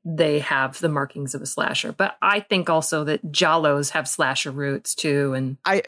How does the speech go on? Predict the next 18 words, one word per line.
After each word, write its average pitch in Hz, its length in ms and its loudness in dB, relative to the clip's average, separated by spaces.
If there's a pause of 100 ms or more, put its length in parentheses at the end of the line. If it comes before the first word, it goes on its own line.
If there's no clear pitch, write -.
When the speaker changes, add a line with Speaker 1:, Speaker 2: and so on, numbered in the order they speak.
(200)
Speaker 2:
that's 175 260 2
what 156 80 4
I 135 80 4
was 127 160 4
gonna 110 180 2
say. 90 380 0
Yes, - 540 2
I, 202 180 4
I, 214 280 0 (100)
right. 156 260 2
Black 262 220 2
Christmas 247 400 4
feels 190 340 4
like 170 220 2
that's 151 400 2
the 151 160 4
sort 139 240 4
of 117 100 0